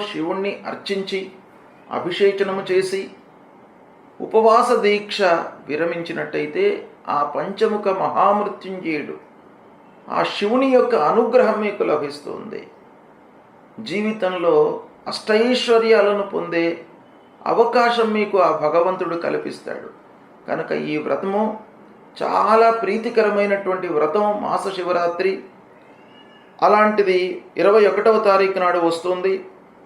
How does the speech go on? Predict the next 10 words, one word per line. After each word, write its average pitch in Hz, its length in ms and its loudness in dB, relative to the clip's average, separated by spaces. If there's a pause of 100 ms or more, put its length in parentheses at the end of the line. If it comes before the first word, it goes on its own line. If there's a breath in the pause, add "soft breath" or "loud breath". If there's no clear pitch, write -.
(120)
ఇక - 140 -6
ఇరవై 190 360 6
రెండవ 208 440 6
తారీఖు 190 520 2 (560)
పొలాల 214 320 6
అమావాస్య. 165 720 0 (880)
ఈ 185 60 -10
పొలాల 233 460 4
అమావాస్య 214 720 2
అనేటువంటిది 170 720 -4